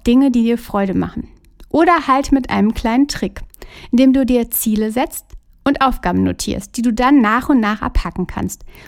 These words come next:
und wirklich in Aktion kommen, nach und nach die Aufgaben abarbeiten, also so, dass du kleine Erfolge spürst.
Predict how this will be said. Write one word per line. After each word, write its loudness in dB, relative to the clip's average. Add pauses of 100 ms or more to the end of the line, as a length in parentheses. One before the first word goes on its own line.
und 2
wirklich 2
in 2
Aktion 2
kommen, 2
nach 4
und 4
nach 4
die -4
Aufgaben 0
abarbeiten, -2 (300)
also 0
so, 0
dass 0
du -4
kleine 2 (100)
Erfolge -2
spürst. -8